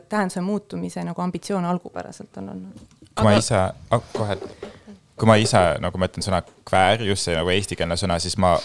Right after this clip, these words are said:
Speaker 2: ma pigem olen ka seda nüüd siis seostanud igasuguste kväärürituste, kväär nagu mingi ringkondade, kväär kunsti, kväär mingi performance ja sihukeste asjadega. Aga ma, ma väga vähe olen puutunud kokku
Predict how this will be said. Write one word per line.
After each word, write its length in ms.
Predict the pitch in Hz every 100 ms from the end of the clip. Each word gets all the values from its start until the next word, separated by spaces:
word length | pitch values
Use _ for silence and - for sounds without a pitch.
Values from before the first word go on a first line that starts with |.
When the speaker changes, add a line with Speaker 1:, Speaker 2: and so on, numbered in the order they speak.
| -
Speaker 2:
ma 80 | 95
pigem 300 | 107 101 87
olen 160 | 85
ka 160 | 87 85
seda 220 | 85 87
nüüd 280 | 90 92 80
siis 220 | - 85
seostanud 480 | - 87 82 87 82
igasuguste 560 | 90 87 90 87 - 85
kväärürituste, 920 | 92 90 90 120 123 - 123 - 120
kväär 320 | 95 85 85
nagu 400 | - 85 - 87 87
mingi 280 | 82 85 85
ringkondade, 720 | 110 104 101 98 98 98 95
kväär 440 | 87 82 85 82 -
kunsti, 880 | 110 120 123 - - 107 104 104 101
kväär 580 | - 87 87 85 87 87
mingi 640 | 87 87 90 87 85 87 - - -
performance 720 | - 87 - 110 113 104 98 95
ja 40 |
sihukeste 380 | 101 98 92 90
asjadega. 500 | 90 90 90 87 90 - - - -
Aga 380 | 87 87 90 87 - -
ma, 200 | 95 92
ma 180 | 87 87
väga 240 | 92 90
vähe 320 | 95 101 90 85
olen 220 | 82 87
puutunud 440 | - 92 - 87
kokku 640 | - 87 - - 78 85 87